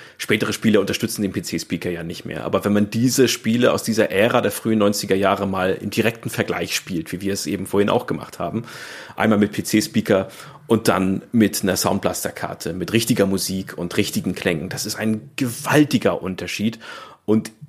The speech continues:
ich würde sagen, im Spiel erleben ist dieser Unterschied wichtiger als ein oder zwei oder drei Grafikgenerationen.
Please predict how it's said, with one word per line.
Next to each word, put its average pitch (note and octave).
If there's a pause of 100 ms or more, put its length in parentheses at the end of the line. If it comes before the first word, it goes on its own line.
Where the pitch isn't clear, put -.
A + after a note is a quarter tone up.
ich D3+
würde D#3
sagen, A#2+
im A2
Spiel B2
erleben A#2+
ist -
dieser A#2
Unterschied -
wichtiger C#3
als G#2+
ein A2
oder G2
zwei F2+
oder F#2+
drei E2 (320)
Grafikgenerationen. F2